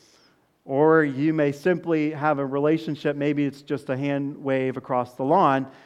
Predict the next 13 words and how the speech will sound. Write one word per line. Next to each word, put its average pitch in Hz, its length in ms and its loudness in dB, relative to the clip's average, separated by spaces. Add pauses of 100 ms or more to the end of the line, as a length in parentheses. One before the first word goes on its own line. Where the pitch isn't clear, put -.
(420)
Whether 175 280 6
you're 180 240 4
on 175 160 2
the 165 100 2
receiving 247 640 0
end 170 240 2
of 139 100 0
such 151 300 -2
neighbors 147 480 0
or 147 400 0
are 147 240 2
we 156 220 2
ourselves, 135 1000 0